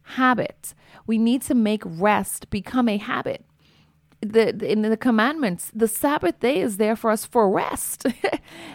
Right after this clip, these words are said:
It's a holy day set apart, but it's a gift that he's given us. When Jesus walked this earth, he said, "The Sabbath day was made for man,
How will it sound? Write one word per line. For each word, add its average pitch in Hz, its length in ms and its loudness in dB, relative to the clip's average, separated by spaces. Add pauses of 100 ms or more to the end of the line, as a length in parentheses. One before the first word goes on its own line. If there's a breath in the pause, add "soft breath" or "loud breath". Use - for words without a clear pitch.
It's - 180 2
a 285 100 6
holy 311 340 6
day 302 160 4
set 294 220 4
apart, 277 340 4
but 262 120 4
it's 262 180 -2
a 247 60 0
gift 285 360 0
that 240 120 2
he's 269 300 0
given 311 320 0
us. 202 140 2
When 220 160 2
Jesus 285 340 0
walked 247 240 2
this 233 160 -4
earth, 302 180 2
he 277 80 -2
said, 254 220 0 (220 loud breath)
"The 240 100 -2
Sabbath 320 380 4
day 269 160 4
was 254 160 2
made 262 220 2
for 240 100 4
man, 233 440 0